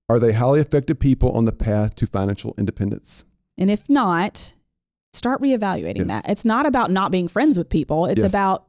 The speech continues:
Speaker 2: creating your closest circle out of people
Speaker 1: Mm-hmm.
Speaker 2: that are on a similar path.
Speaker 1: Yes.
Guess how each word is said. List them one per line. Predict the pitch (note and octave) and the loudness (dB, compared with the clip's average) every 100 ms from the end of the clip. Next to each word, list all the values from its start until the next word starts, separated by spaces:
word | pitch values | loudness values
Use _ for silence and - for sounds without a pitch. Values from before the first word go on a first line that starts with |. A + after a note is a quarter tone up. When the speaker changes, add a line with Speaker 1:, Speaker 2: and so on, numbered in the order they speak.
| _ | _
Speaker 2:
creating | - G#3+ G3 G#3 G#3 | -2 0 2 2 2
your | F#3 E3 C#3 - | 0 -2 -6 -8
closest | - G3+ A3+ A#3 G#3 - | -6 0 2 2 2 0
circle | E3+ E3 D#3+ | 0 -2 -2
out | E3+ | -2
of | E3+ | -2
people | F3 C#3 A#2 | -2 0 2
Speaker 1:
Mm-hmm. | A2 - _ _ | 0 -4 _ _
Speaker 2:
that | F3+ F3 | -4 0
are | |
on | E3 | 0
a | E3 | 2
similar | - D#3+ F2 | 0 -2 -4
path. | - - | -4 -2
Speaker 1:
Yes. | - - - | -2 -4 -10